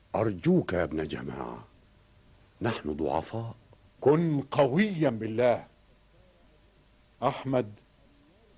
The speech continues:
Speaker 2: الذي امتحناه الآن اختار أبوه أن يرفع الحجر فوق رأسه،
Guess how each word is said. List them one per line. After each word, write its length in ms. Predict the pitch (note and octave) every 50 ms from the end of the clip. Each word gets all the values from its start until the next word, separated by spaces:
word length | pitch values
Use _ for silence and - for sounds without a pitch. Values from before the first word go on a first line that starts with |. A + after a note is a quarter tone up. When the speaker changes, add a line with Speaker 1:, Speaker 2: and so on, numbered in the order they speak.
| _ - -
Speaker 2:
الذي 240 | G2+ G#2+ A#2 A2+ A2+
امتحناه 600 | A2 A2 - G#2+ - - B2+ D3+ D3 C3 G#2+ G#2+
الآن 560 | A2 A#2+ - - C3 C3+ A#2+ A2+ G2 F2+ E2+ D#2+ D#2 _ _ _ _ _ _ _ _ _ _ _ _ _ _ _ _ _ _ _ - _ _ - - - - - - D3
اختار 640 | B2+ - D3+ - - E3+ F#3 F#3 F3+ F3 F3 D#3 D#3
أبوه 340 | D3+ D3 F#3+ G3+ F3 A#2+ - - - _ _ _ _ _ _ _ _ _ - - _ _ _ _ _ _ _ -
أن 280 | C3 C#3 C#3 C#3+ C#3+ C#3+
يرفع 640 | D3+ F3 G#3 A3+ G#3+ G3 D3+ - - E3 D3+ C#3+ D3
الحجر 720 | D3 C#3 B2 - - - F3+ F#3+ F#3 - F3 D#3+ D3+ D3
فوق 460 | C#3 - - F3 G#3+ A#3 F#3+ - - F3
رأسه، 440 | E3+ F#3+ F#3+ - - - - C3